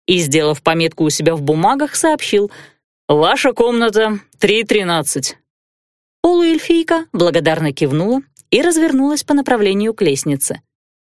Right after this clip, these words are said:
«Лана, а что вы делаете сегодня вечером?» То, что это не самый удачный вопрос для немой, парень понял только когда та обернулась и с лёгкой укоризной посмотрела в ответ.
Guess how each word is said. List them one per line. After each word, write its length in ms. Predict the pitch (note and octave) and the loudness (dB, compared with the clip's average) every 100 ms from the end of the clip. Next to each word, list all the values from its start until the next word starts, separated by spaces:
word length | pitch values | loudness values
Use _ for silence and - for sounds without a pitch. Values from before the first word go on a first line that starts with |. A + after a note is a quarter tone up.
| _ _ _ _ _ - | _ _ _ _ _ -2
«Лана, 640 | D3+ D#3+ F#3 A#3 A#3+ D3+ - _ _ _ | 2 4 2 2 0 -2 -8 _ _ _
а 240 | - E3 D#3+ | 0 2 2
что 220 | - C4 | 0 0
вы 100 | E4 | 2
делаете 400 | D4+ C#4 G#3+ G3 | 2 2 0 0
сегодня 380 | - A#3 G#3+ B3+ | 0 0 2 0
вечером?» 540 | A#3+ F3+ E3+ C#3+ C3 _ _ _ _ _ _ _ _ _ | 0 0 -2 -2 -6 _ _ _ _ _ _ _ _ _
То, 140 | - E4+ | 0 0
что 240 | - D4+ | -2 -2
это 240 | C#4+ C#4 | 0 0
не 200 | C4+ C4 | 0 0
самый 560 | C#4 - B3+ G#3+ D#3 D3 | -2 -2 0 0 0 0
удачный 360 | C#3 D3 D#3+ D3+ | 0 -2 -2 -2
вопрос 400 | D3 E3 E3 C3 | 0 0 0 -2
для 260 | B2+ D3 | -2 0
немой, 640 | D3 C#3 C#3+ F#3+ C#4 C4+ - _ _ _ _ | 0 0 0 0 -2 -4 -12 _ _ _ _
парень 360 | D4 F4+ E4 D#4+ | 0 2 2 0
понял 400 | D#4 D#4+ D4 C#4 | 0 0 0 0
только 300 | C#4+ B3+ B3 | -2 -2 0
когда 280 | B3 A3+ A3+ | 0 0 0
та 160 | A3+ | 2
обернулась 680 | G3 E3 E3 A3+ C#4+ B3+ - _ _ _ _ | 2 0 0 -2 -2 -2 -6 _ _ _ _
и 100 | G3+ | -2
с 140 | G3 - | 0 0
лёгкой 420 | E4 - - G3 | -2 0 -4 -2
укоризной 680 | - B3 A3+ A3 A3+ A3 A3+ | -4 -2 -2 -2 -2 -2 -2
посмотрела 580 | A3 - D3+ D3+ D3+ C#3+ | -4 -2 -2 0 0 0
в 40 | |
ответ. 420 | C#3+ C#3 B2 - | -2 -4 -8 -10